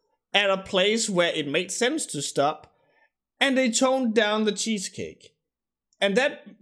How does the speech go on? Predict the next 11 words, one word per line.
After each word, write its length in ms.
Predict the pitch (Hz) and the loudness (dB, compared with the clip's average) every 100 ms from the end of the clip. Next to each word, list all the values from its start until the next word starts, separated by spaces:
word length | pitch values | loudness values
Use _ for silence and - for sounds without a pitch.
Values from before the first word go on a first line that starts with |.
| - | -8
turned 300 | 185 226 220 | 0 2 4
it 160 | 220 208 | 4 4
in, 260 | 202 202 | 2 0
from 560 | 185 202 185 180 190 185 - | -4 0 2 2 0 -2 2
a, 500 | 170 160 160 147 - - _ _ _ - | 4 4 2 0 -4 -20 _ _ _ 0
a 180 | 180 | 0
manga 480 | 165 165 202 269 269 | 2 2 2 2 2
that 200 | 247 220 | 2 0
seemed 380 | 190 208 196 196 | 0 -2 -2 -2
to 140 | 208 | -2
have 440 | 165 160 165 170 | -2 2 2 0